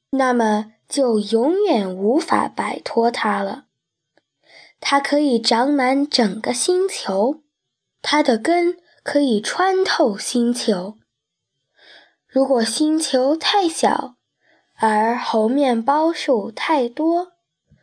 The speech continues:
那么它们会把星球扯得粉碎。"It is a question of discipline," the little prince said to me later on.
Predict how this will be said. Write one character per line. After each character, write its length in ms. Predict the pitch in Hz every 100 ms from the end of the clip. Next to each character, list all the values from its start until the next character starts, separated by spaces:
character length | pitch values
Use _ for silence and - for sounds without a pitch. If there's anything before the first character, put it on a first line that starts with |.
| _ - _ _ - - - _ _ _
那 240 | 247 233
么 280 | 220 208 202
它 300 | - - 277
们 260 | 294 269 247
会 300 | - 302 254
把 180 | 220
星 320 | 214 - 320 330
球 340 | - 247 262
扯 340 | 311 - 247 196
得 160 | 240
粉 380 | 311 - 233 196
碎。 460 | 214 - 359 220 226 _ _ _ _ _ _ _ _ _ _ _ _ _ _ _ _ _ _ _ _ _ _ _ -
"It 160 | 339
is 200 | 392 381 -
a 100 | 339
question 800 | - 427 466 - - 370 359 381 - _
of 200 | 330 349 -
discipline," 720 | 415 - 269 - - - 240 - _ _ _ _ _ _ _ _
the 120 | 240
little 360 | 226 226 226 214
prince 360 | 240 220 214
said 340 | - - 277 220 -
to 60 |
me 280 | 208 185 185 -
later 400 | 220 220 196 180
on. 380 | 208 196 214 202